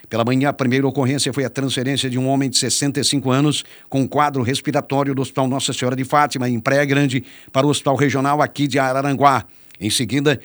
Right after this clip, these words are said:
o acionamento foi para apoio à equipe médica do Hospital de Lauro Miller, onde se encontrava um adolescente menor de idade, o qual se envolveu em um acidente motociclístico e apresentava traumatismo craniano grave. A equipe médica do saer Sarassu interviu, estabilizou o paciente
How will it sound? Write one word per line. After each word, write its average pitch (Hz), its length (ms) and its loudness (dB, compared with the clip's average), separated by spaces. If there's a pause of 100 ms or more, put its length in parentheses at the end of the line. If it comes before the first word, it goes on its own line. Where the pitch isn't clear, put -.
(140)
o 101 40 -4
acionamento 131 460 -2
foi 135 160 -2
para 127 220 -2
apoio 147 280 0
à 135 60 0
equipe 123 340 -4
médica 139 400 0
do 135 80 -2
Hospital 135 240 -2
de 131 120 -4
Lauro 143 260 0
Miller, 143 340 4 (240)
onde 113 140 -2
se 156 80 0
encontrava 139 420 -2
um 139 60 2
adolescente 139 640 -2 (120)
menor 135 320 0
de 127 100 -6
idade, 135 380 0 (140)
o 104 100 -6
qual 143 200 0
se 156 100 0
envolveu 143 380 2
em - 20 2
um 143 60 0
acidente 139 480 -2
motociclístico 139 840 0 (220)
e 120 60 -2
apresentava 147 580 0
traumatismo 143 640 0
craniano 143 560 0
grave. 127 540 0 (400)
A 98 100 -4
equipe 131 260 -2
médica 139 400 0
do 120 80 -6
saer 139 240 0
Sarassu 143 400 0
interviu, 143 500 2 (240)
estabilizou 143 520 0
o - 20 -2
paciente 135 560 -2